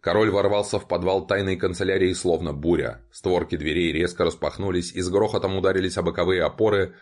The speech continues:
расставленных вдоль помещения стеллажей. "Ваше Величество!"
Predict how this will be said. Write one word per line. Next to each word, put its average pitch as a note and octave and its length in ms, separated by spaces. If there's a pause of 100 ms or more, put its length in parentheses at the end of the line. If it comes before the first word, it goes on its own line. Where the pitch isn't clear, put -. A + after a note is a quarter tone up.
расставленных G2+ 600
вдоль F2 280
помещения F2 560
стеллажей. D2 760 (560)
"Ваше B2+ 320
Величество!" B2 800